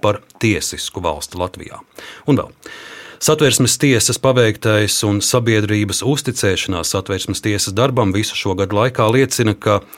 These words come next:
Satversmes tiesas izveidošana bija vajadzīgs lēmums tiesiskas valsts nostiprināšanā, lai gan politiķi nekad nav bijuši sajūsmā par sev piešķirtās varas reālu ierobežojumu.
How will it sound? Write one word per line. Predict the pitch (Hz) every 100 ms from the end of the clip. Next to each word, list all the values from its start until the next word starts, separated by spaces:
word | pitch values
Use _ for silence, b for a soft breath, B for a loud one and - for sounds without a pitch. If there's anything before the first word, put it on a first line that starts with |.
| B
Satversmes | - 123 131 151 139 120 -
tiesas | 131 120 - - 131
izveidošana | 131 131 120 110 107 - 107 98
bija | 98 104 101
vajadzīgs | 104 104 117 95 98 90 -
lēmums | 127 127 104 -
tiesiskas | - 104 - 98 - -
valsts | 95 87 -
nostiprināšanā, | 131 127 104 110 107 98 - 104 98 B B B B B
lai | 117 123 143
gan | 185
politiķi | - 143 123 131 139 170 165 - - 120
nekad | 123 135 123 113 120
nav | 123 117
bijuši | 113 113 113 - -
sajūsmā | - - - 147 135 98 - 95 90 -
par | 95 -
sev | - 110 123 120
piešķirtās | 110 - 117 107 - 101 - - 98
varas | 104 110 113 104 -
reālu | 107 95 92 87 90 95 - - -
ierobežojumu. | 110 95 82 85 87 85 - -